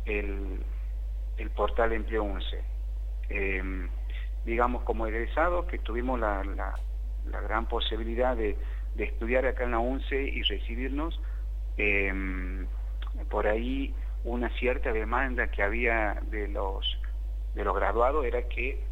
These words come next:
eh, se perdía el contacto, se perdía, digamos, un, un cierto, una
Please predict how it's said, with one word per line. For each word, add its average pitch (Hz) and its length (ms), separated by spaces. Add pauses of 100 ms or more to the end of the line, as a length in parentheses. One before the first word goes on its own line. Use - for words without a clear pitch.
(320)
eh, 107 480 (380)
se - 80
perdía 131 340
el 127 60
contacto, 110 640
se - 160
perdía, 117 460
digamos, 123 440 (640)
un, - 480
un - 80
cierto, 123 400 (200)
una 110 140